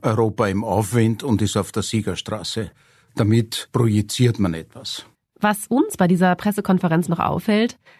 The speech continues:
Speaker 2: Alice Weidel wird beim Sprechen immer wieder sichtbar wütend, wenn sie über die Politik der Ampel in Deutschland schimpft. Herbert Kickl dagegen redet eher ruhig und gelassen.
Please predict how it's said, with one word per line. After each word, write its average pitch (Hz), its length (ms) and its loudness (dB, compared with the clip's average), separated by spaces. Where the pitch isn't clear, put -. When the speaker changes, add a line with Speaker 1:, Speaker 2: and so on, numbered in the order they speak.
Speaker 2:
Alice 240 320 2
Weidel 269 540 2
wird 214 200 0
beim 202 160 4
Sprechen 226 640 2
immer 196 240 4
wieder 185 320 4
sichtbar 165 600 0
wütend, - 560 0
wenn - 160 -2
sie 120 100 -4
über 120 120 0
die 123 140 0
Politik 143 400 -2
der - 160 0
Ampel 143 240 0
in 139 100 2
Deutschland 135 500 -2
schimpft. - 480 -10
Herbert 165 340 2
Kickl 370 300 0
dagegen 214 500 2
redet 247 380 0
eher 202 260 4
ruhig 180 560 4
und 147 300 -2
gelassen. 143 540 -2